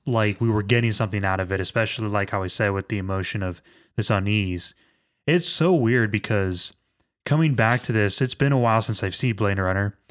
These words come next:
and I remember that there was a point where I was d-, deeply connected with the film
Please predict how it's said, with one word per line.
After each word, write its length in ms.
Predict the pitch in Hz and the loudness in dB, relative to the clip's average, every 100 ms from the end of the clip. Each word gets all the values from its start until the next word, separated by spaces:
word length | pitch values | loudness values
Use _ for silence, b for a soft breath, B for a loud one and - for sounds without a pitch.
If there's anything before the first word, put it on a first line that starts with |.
| b b b _ | b b b _
and 500 | 113 104 98 95 92 - _ _ _ - | 2 2 2 -2 -6 -12 _ _ _ 0
I 100 | 139 | 4
remember 300 | 151 156 139 | 4 4 2
that 120 | 117 | 2
there 120 | 127 | 2
was 160 | 131 120 | 2 0
a 40 | |
point 320 | - 123 123 | -2 0 2
where 200 | 120 110 | 2 2
I 40 | 101 | 2
was 380 | 98 87 - - _ _ _ _ _ _ - 127 160 | 0 -2 -6 -14 _ _ _ _ _ _ -10 -8 -8
d-, 140 | 196 - 123 | -12 -8 -6
deeply 560 | 107 160 160 123 101 92 | 0 2 2 0 -2 -2
connected 640 | - 107 95 - 98 87 - | -2 -2 -2 -2 -4 -4 -4
with 520 | 113 110 101 98 - - | 0 2 2 0 -4 -10
the 880 | 196 117 104 107 104 98 95 90 90 _ _ _ _ _ | -8 -4 -2 -2 0 -2 -2 -4 -6 _ _ _ _ _
film 420 | 123 123 147 165 | 0 2 2 0